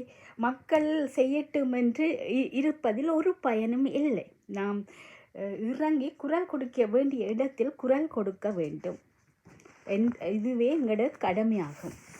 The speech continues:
சில கதவுகள் தட்டினால் திறக்காது. உனக்கு தேவையென்றால் நீ கேட்டுத்தான் பெற வேண்டும். மனிதனை மனிதனாக்கிய அருங்கலைகளில் ஒன்று சொல்லாடல். பேசுபவரை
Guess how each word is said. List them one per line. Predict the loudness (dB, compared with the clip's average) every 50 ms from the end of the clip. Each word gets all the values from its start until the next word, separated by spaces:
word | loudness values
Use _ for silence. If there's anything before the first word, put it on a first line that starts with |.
| -20 -20 -20 -20 -20 -20 _ _ _
சில | -10 -6 -2 -2 -2 -2
கதவுகள் | -2 -4 -4 -2 -2 -2 -2 -4 -6 -8 -8 -8 -8 -8 -10 -14 _ _
தட்டினால் | -6 -4 -4 -4 -4 -4 -4 -4 -4 -4 -6 -8 -10 -14 _
திறக்காது. | -4 -4 -4 -4 -6 -8 -12 -12 -12 -12 -14 -16 -20 -20 _ _ _ -20 -20 -20 -20 _ _
உனக்கு | -2 0 0 0 0 -2 -6 -10 -6 -4
தேவையென்றால் | -2 0 0 0 0 -2 -2 -4 -4 -8 -8 -8 -8 -10 -10 -14 _ _ _
நீ | -6 -2 -2 -2 -2 -4 -8
கேட்டுத்தான் | -4 -4 -4 -4 -2 -4 -4 -4 -4 -6 -6 -6 -8
பெற | -6 -8 -8 -8 -8
வேண்டும். | -10 -14 -14 -16 -18 -20 -20 _ _ _ _ -20 -20 -20 -20 -20 -20 _
மனிதனை | -8 -6 -4 -2 -2 -2 0 -2 -2 -2 -4 -4 -6 -8 -10 -14 _ _ -6 -4
மனிதனாக்கிய | -2 0 0 2 2 2 2 2 0 -2 -4 -8 -10 -8 -8 -8 -8 -12 _ _ _ -10
அருங்கலைகளில் | -8 -6 -4 -2 0 0 0 0 -2 -2 -4 -4 -6 -6 -6 -6 -4 -4 -4 -4
ஒன்று | -2 -2 -4 -4 -6 -8 -10 -10
சொல்லாடல். | -8 -6 -4 -4 -4 -4 -4 -6 -8 -10 -14 -18 -20 _ _ _ _ _ _ _ _ _ _ _ -20 _ _ _ _ _ _ _ _ _
பேசுபவரை | 0 0 0 0 -2 0 0 0 0 2 -2 -4 -4